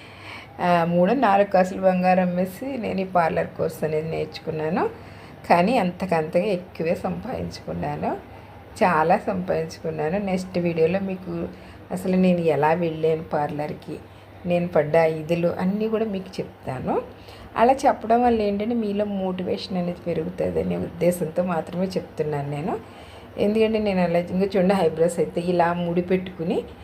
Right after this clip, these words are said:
ఆ, మీకు అర్థమవుతుంది కదా, ముడి పెట్టుకుని దాన్ని ఇలాంటి చైర్ మీద చేసుకోండి. ముందు ప్రాక్టీస్ అనమాట. అసలు థ్రెడ్ పట్టుకోవడం అనేది ఫస్ట్ రావాలి మనకి.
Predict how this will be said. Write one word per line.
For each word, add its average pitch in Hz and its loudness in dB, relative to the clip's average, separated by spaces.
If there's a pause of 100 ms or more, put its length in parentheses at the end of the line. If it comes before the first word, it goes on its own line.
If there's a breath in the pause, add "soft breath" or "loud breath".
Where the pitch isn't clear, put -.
(380 loud breath)
ఆ, 156 2
మీకు 202 2
అర్థమవుతుంది 190 2
కదా, 202 0 (400)
ముడి 202 0
పెట్టుకుని 196 0
దాన్ని 220 0
ఇలాంటి 202 2
చైర్ 247 0
మీద 226 4
చేసుకోండి. 196 -2
ముందు 185 -4 (120)
ప్రాక్టీస్ 233 0
అనమాట. 143 -4 (440 loud breath)
అసలు 247 -4
థ్రెడ్ 208 -2
పట్టుకోవడం 202 2
అనేది 208 2 (100)
ఫస్ట్ - -8
రావాలి 185 0
మనకి. 85 -8